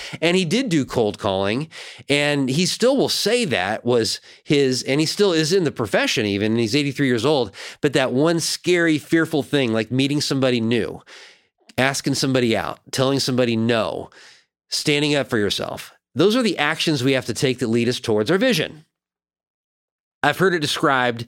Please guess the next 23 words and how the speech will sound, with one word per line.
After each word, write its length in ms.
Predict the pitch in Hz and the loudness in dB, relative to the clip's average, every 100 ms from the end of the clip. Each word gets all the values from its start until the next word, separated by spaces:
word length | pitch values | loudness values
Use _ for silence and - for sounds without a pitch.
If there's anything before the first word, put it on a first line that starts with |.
| - - - 135 | -16 -18 -18 -2
as 280 | 127 127 117 - - - _ | 0 0 -2 -12 -20 -20 _
creating 400 | - 151 143 143 | 0 2 2 2
a 60 | 135 | 0
string 240 | - 127 | 0 -2
of 80 | 120 | 0
pearls, 520 | 160 107 - - - - - - - - | 0 0 -4 -8 -10 -14 -20 -20 -6 0
and 120 | 147 | 2
even 200 | 156 156 | 2 0
described, 680 | 135 - 120 113 113 110 120 | 0 0 2 2 0 -2 -4
I 80 | 127 | 0
watched 240 | 131 147 143 | 0 0 -2
this 120 | 120 | -2
documentary 640 | 131 123 127 120 123 120 | 0 0 0 0 0 0
about 260 | 113 110 107 | 0 0 0
this 160 | 110 - | -2 -2
psychologist 720 | 113 - 117 113 98 101 - | -2 -2 0 0 -2 -4 -4
called 200 | 104 98 | -4 -2
Stutz, 680 | - - 131 87 - - - | -4 -2 -2 -2 -6 -8 -6
and 120 | 113 113 | -2 0
it 40 | |
was 180 | 110 120 | 0 0
interesting 420 | 131 135 - 113 | -2 -2 0 0
how 280 | 117 110 | 0 -2